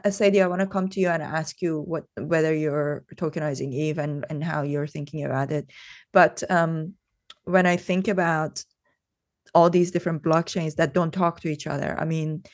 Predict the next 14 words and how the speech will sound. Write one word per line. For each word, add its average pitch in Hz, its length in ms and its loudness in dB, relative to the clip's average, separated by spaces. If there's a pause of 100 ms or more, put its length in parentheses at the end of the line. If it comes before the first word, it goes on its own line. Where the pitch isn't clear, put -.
(280)
there's, 165 320 2
like, 151 260 2 (800)
Solana 180 580 2
people 165 520 -2
live 160 240 0
in 165 100 0
a 160 80 -2
different 156 360 -4
world, 160 360 -2
different 160 300 -6
planet, 156 500 -4
and 151 160 -8
then 147 400 -6
Ethereum, 156 680 -2